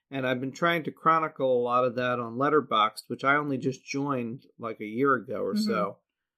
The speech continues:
Speaker 1: And you can find reviews from me all the time, some very short, some very long.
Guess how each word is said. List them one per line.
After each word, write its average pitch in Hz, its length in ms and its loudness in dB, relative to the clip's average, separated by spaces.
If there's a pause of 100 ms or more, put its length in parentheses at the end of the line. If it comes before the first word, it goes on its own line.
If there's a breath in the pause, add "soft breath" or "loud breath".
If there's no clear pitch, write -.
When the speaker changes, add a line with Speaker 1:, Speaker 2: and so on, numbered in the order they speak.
(140)
Speaker 1:
And 120 200 -8
you 131 100 -4
can 131 200 -4
find 160 360 0
reviews 143 480 -2
from 123 240 -8
me 120 240 -6
all 127 220 2
the 151 80 -2
time, 131 540 -4
some 127 280 -6
very 120 220 0
short, - 380 -2
some 131 260 -8
very 117 220 0
long. 151 460 0